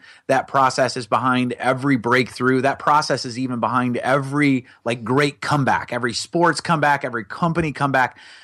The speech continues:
Because when people give themselves that permission to dream bigger and then think better and then do more of what they're supposed to do, that's what actually then gets the traction, right? So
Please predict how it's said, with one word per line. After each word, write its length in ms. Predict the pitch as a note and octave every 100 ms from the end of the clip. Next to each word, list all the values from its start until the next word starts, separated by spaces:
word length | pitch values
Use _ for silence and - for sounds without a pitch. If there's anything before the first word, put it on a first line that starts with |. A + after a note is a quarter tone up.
| -
Because 360 | - C#3+ D#3+ C3+
when 160 | D#3 D3
people 260 | G#3 G3
give 160 | E3 D#3
themselves 380 | D3+ - D3 C3
that 160 | B2+
permission 380 | - C3 C3 C3+
to 60 | A#2
dream 360 | G#2 C#3 D3
bigger 440 | B2 B2 C#3+ F3+ - _ _ _ _ _ -
and 240 | C3+ C#3 A#2+
then 360 | E3+ A3 A#3+
think 340 | - E3 D3 -
better 500 | A#2 A2 D3+ A#3+ - _ _ _ _ -
and 200 | D3 D#3+
then 220 | E3 D3
do 220 | C3 D#3+
more 400 | C#3+ B2+ C3+ D#3+
of 160 | C#3 B2+
what 140 | C3+ C3+
they're 120 | A#2
supposed 340 | - C3 B2
to 80 | A#2
do, 560 | G2+ G#2 B2+ D3+ A3+ - _ -
that's 280 | C#3+ F#3+ -
what 180 | D3+
actually 420 | C#3 C3+ - C#3 B2+
then 300 | A#2+ A#2+ A#2
gets 200 | A2 -
the 100 | G#2
traction, 520 | - G2+ - E2+ F2
right? 260 | - A#2+ B2+
So 300 | - B2+